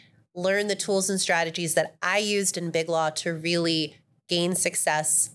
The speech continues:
confidence, and to take the chances and to take the risks on myself that I have in my career that have paid off in spades.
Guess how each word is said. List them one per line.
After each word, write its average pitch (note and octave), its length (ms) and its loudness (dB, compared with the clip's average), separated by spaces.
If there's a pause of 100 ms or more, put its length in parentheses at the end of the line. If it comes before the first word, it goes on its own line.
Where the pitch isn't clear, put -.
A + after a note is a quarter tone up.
(160)
confidence, D#3+ 840 0 (140)
and D#3 320 0
to D3 400 0
take G3+ 320 -2
the F#3+ 80 0
chances E3+ 640 0
and E3+ 80 -6
to D3+ 80 -10
take - 380 0
the E3+ 100 2
risks D#3 300 0 (100)
on G#3+ 240 0
myself F3+ 640 0 (340)
that F3 100 0
I D#3+ 80 2
have E3 240 -2
in E3 80 -4
my D#3+ 140 2
career D#3+ 300 0
that D#3 160 0
have D3 180 -2
paid F3+ 300 -2
off D#3 360 -2 (300)
in E3+ 140 2
spades. D3 600 0